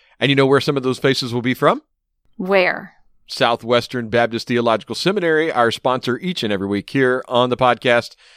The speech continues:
Speaker 1: Southwestern is where you can get the theological training and the hands-on experience you need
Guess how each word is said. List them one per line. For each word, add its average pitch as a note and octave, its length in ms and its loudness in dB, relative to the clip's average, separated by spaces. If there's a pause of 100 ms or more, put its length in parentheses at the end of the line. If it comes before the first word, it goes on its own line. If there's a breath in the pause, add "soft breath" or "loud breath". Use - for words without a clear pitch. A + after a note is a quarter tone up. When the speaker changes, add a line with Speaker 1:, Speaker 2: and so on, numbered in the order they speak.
(160 soft breath)
Speaker 1:
Southwestern D#3 560 0
is B2 140 -4
where C#3 100 2
you C3 180 0
can D#3+ 180 -4
get D3 180 -2
the B2+ 80 -4
theological B2 560 0
training B2 360 -2
and G#2+ 80 -2
the G2+ 80 -2
hands-on C3+ 360 -2
experience B2 520 -4
you C3 160 -4
need G#2 360 -2